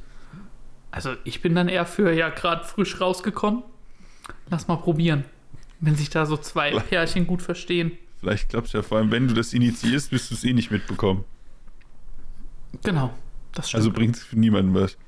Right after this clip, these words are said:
Speaker 2: Naja.
Speaker 1: Oh Gott, okay.
Speaker 2: Äh.
Speaker 1: Hierfür habe ich leider keine Überleitung, denn jetzt geht's um Spiele. Drei, zwei, eins, let it rip.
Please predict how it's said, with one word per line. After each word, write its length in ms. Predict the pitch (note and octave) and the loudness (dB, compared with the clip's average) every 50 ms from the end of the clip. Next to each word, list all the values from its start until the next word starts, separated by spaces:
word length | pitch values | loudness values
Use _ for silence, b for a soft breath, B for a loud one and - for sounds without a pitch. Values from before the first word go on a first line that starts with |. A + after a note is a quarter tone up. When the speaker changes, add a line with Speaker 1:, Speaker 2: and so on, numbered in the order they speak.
| - - - | -20 -18 -10
Speaker 2:
Naja. 420 | - D3+ F3 F3 C#3 G#2+ G2 G2+ G2+ - - - - - - - - - - - - - - - B B B B B B B B B B | -2 0 2 2 4 4 2 0 -2 -4 -10 -14 -14 -14 -14 -14 -14 -14 -16 -14 -14 -14 -14 -14 B B B B B B B B B B
Speaker 1:
Oh 240 | D4+ A3 D3 E3+ E3 C#3 - | -4 -2 0 2 0 0 0
Gott, 240 | - D3 C#3 A#2+ - | 0 0 0 0 0
okay. 400 | - E3+ - - - - D3+ C#3 - - - - - - - - - - - B B B B B B B B B B B B B B B B B B B B - - - - - - - - - - - - - | -2 -2 -4 -2 -4 -6 -6 -6 -8 -10 -10 -10 -8 -8 -10 -10 -12 -8 -6 B B B B B B B B B B B B B B B B B B B B -8 -8 -8 -8 -8 -8 -8 -10 -10 -10 -10 -10 -10
Speaker 2:
Äh. 800 | G#2+ F#2+ F#2+ F#2+ - - - - - - - - - - - D#3+ | -10 -10 -10 -12 -14 -14 -14 -14 -14 -14 -14 -14 -14 -4 2 2
Speaker 1:
Hierfür 320 | D#3+ F#3+ F3 - D#3+ D3 | 4 4 4 2 2 2
habe 140 | C#3+ C#3 C3+ | 2 2 2
ich 80 | C3 | 0
leider 240 | - D3 C3+ C3+ C3 | 0 0 0 0 -2
keine 320 | B2+ - - C#3+ C3+ C3+ C#3 | -2 -2 0 0 0 0 0
Überleitung, 520 | C#3 C3 C#3 C3+ C3+ C3 C3 C3+ C#3 C#3+ | 0 0 0 0 2 0 0 0 0 0
denn 120 | D3 C#3+ | 2 4
jetzt 220 | D3 D#3 D3+ D#3 - | 4 4 2 0 -4
geht's 160 | - - - | -6 -4 -4
um 80 | D3 C#3+ | -6 -6
Spiele. 400 | - - - D3 C3+ C3+ C#3+ - - - - B B B B B B B B B B B B B B - - - - b b b b b b b b b b - | -4 -4 -2 -2 0 0 -2 -6 -8 -14 -16 B B B B B B B B B B B B B B -10 -10 -10 -12 b b b b b b b b b b -4
Drei, 300 | - - D#3 D#3+ G3 A3 | -2 0 0 0 0 0
zwei, 480 | G#3+ - - - D#3+ D#3+ E3 D#3+ - | -2 -4 -2 0 0 0 0 0 0
eins, 340 | - D3 D#3 E3+ E3+ - - - | 0 2 2 2 0 -2 -4 -2
let 360 | E3+ D#3+ D3+ D3+ D#3 D#3 D#3+ | 2 4 6 6 6 4 2
it 240 | D3+ - - - - | 2 0 0 2 4
rip. 340 | D3 C#3+ C#3+ - - - | 4 6 4 4 4 2